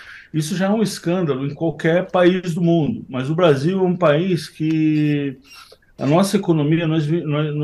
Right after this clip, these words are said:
nós ainda temos uma memória de hiperinflação e juros muito caros. Então, assim, esse programa, ele é, ele é, ele é, ele é importante,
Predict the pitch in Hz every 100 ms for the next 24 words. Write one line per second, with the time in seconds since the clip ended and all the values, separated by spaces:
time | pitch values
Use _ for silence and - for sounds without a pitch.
0 | 147 160 151 156 180 185 180 196 190 185
1 | 190 185 165 139 151 160 147 123 131 147
2 | 151 143 143 135 123 - 160 165 143 160
3 | 175 147 135 139 135 - 104 101 107 120
4 | 160 156 123 117 - - - _ - 196
5 | 196 226 208 240 247 233 160 180 185 175
6 | 175 165 - 123 202 254 - 196 - 165
7 | 175 175 -